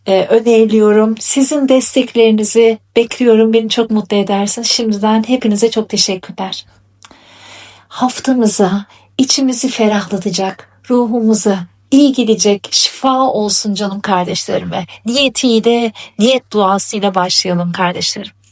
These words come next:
Bismillahirrahmanirrahim. Ya Rabbim, bu haftayı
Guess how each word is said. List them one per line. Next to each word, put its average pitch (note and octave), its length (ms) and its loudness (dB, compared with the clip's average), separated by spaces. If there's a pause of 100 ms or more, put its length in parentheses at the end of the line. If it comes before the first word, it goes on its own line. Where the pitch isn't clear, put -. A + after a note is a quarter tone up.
(640)
Bismillahirrahmanirrahim. F#3+ 1300 -2 (2000)
Ya A3+ 220 2
Rabbim, G3 420 -2 (1040)
bu C#4+ 80 4
haftayı C4 720 0